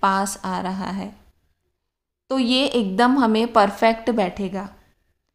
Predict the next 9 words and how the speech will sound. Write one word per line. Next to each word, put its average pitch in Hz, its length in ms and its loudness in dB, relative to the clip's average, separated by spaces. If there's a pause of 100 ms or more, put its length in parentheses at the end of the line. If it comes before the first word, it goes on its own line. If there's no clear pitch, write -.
(560)
अब 240 120 0
देखिए, 285 300 0
अगर 226 440 2
हम 285 300 0 (720)
गले 214 400 4
की 262 180 0
लंबाई 202 500 2
बढ़ाते 190 480 0
हैं, 190 260 -6